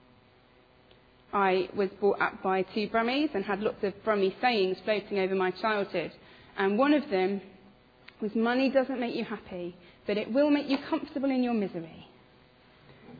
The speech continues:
And that's kind of <laughs> stuck with me, 'cause particularly for those of us who have enough money,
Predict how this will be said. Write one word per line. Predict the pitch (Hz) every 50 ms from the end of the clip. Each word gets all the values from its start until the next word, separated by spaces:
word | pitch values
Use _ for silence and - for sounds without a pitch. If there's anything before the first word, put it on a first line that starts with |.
| - - - -
And | 226 226 240 233 233 - - - - - - - - - - - - -
that's | - - - - - -
kind | - 208 -
of | - - -
<laughs> | - - -
stuck | - - -
with | 240 226 -
me, | 202 180 180
'cause | - - 240 - - - - - - - - - - - - - - - _ _ _ _ -
particularly | - 262 - - 381 370 - - 311 294
for | - 254
those | 233 240 233 240 233
of | 233 233
us | 220 -
who | 233 214
have | - - - 269 285 285
enough | 311 294 285 262 254 - -
money, | 240 233 220 180 151 156 - -